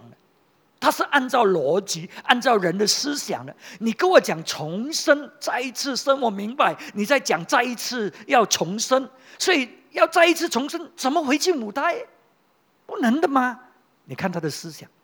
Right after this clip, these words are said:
所以虽然他爱神，虽然他研究经-，经文，可是他还是不能够突破。不能够突破。所以我们当中，如果你是这样的话，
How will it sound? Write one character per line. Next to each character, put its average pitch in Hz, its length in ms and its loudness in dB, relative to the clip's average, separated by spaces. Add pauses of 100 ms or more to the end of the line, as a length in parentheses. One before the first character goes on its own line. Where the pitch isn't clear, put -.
(1900)
所 - 160 4
以 349 60 8
虽 381 300 10
然 285 160 6
他 254 100 -6
爱 269 260 -2
神， 151 240 -4 (600)
虽 453 220 4
然 349 180 10
他 339 120 6
研 233 360 4
究 302 280 -2 (380)
经-， 311 460 -6
经 427 320 -4
文， 170 240 -2 (500)
可 262 140 -10
是 330 120 -8
他 330 160 -4
还 220 360 -6
是 269 200 -4 (200)
不 339 140 -2
能 175 340 -4
够 196 420 0 (840)
突 - 120 -12
破。 - 340 -14 (1040)
不 294 40 -4
能 240 120 -2
够 254 80 0
突 - 160 -10
破。 - 180 -18 (1300)
所 403 160 8
以 - 20 12
我 330 140 10
们 277 160 4
当 330 200 2
中， 302 220 -2
如 302 140 6
果 359 100 2
你 285 100 0
是 302 200 -4
这 - 160 0
样 302 200 4
的 233 80 2
话， 226 400 -4